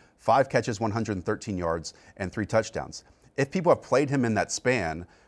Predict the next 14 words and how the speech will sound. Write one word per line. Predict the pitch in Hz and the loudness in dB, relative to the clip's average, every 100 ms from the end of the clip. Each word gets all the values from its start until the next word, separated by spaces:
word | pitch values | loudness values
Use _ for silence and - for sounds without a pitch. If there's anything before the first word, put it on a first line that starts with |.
| _ 92 | _ -2
um, | 90 90 - | 0 -2 -6
it's | 110 - - _ _ _ - - | -6 -6 -10 _ _ _ -20 -2
very | 117 147 | 2 4
likely | 143 185 202 117 | 6 4 4 4
they're | 107 | 4
in | 123 | 4
their | 127 120 | 4 4
fantasy | 110 123 123 123 131 | 2 0 0 -2 -6
championship. | - 139 185 - 87 - - - | -4 0 0 0 -6 -4 -6 -4
So | 127 113 110 101 | 2 4 4 0
the | 95 | -4
question | - 117 - 123 | 2 2 2 0
is, | 180 170 | 0 0
Daigle, | 87 90 120 131 | -2 0 -2 -4